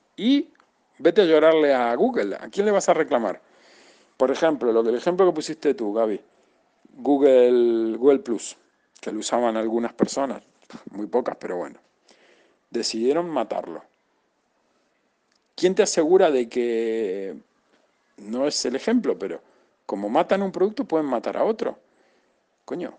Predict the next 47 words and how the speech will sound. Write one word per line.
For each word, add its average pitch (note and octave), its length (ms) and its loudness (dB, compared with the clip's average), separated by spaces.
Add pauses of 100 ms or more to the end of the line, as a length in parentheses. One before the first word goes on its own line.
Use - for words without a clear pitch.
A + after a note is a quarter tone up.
(120)
tú E3+ 120 0
si A#3 140 0
tienes F#3 300 -4
tus D3 160 -4
claves E3 420 4
compradas, G#2+ 760 -2
instaladas, G#2 760 -2
y A2+ 120 -2
el C3 60 0
juego F#3+ 280 2
es - 80 -2
tuyo, B3+ 420 -4 (260)
pues - 200 -10
dentro D3+ 280 -4
de D#3+ 60 6
veinte A3+ 260 2
años A3+ 180 2
vas G#3 140 -2
a G#3 100 -2
poder E3 160 4
seguir D#3+ 160 -4
jugando C#3 280 -2
ese B2 140 -6
juego, G3 420 4 (440)
por C3+ 160 6
más E3 220 2
que, G#3+ 400 2 (960)
eh, G#2 1200 -2 (260)
Google D3+ 320 4
decida D3 340 2
matar C3 340 2
el A2+ 80 -2
servicio. E3+ 540 -2 (540)
Ahora F3+ 200 4
no F#3 80 2
es F3+ 60 2
por D3+ 180 4
darle C#3 300 4
palo B2+ 240 2
a G#2+ 40 0
Google, D3 440 0
yo B2+ 100 0
le D#3+ 80 2
doy D3 140 4
palo D#3+ 300 4
al F#3 120 0
que, A2+ 340 -4